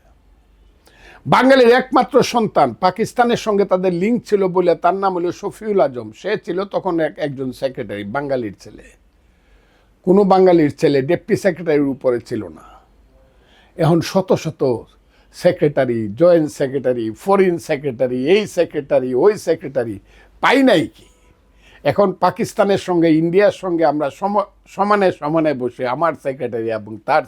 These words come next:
সেক্রেটারি, কাজে পাইছি। একটা বাঙালির ছেলে বাইরে যাইতে হইলে পাসপোর্ট করতে হইতো লাহোরে গিয়া অথবা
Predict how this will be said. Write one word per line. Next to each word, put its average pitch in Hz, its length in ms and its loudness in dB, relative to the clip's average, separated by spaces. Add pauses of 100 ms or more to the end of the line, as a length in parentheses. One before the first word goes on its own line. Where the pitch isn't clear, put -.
সেক্রেটারি, - 680 -18 (1160)
কাজে 160 160 0
পাইছি। - 580 -6 (960)
একটা 220 360 4
বাঙালির 226 500 6
ছেলে 226 720 4
বাইরে 214 540 4
যাইতে 226 340 4
হইলে 214 300 4
পাসপোর্ট 220 580 0
করতে 214 320 0
হইতো 202 320 4
লাহোরে 196 420 4
গিয়া 190 280 2
অথবা 180 480 2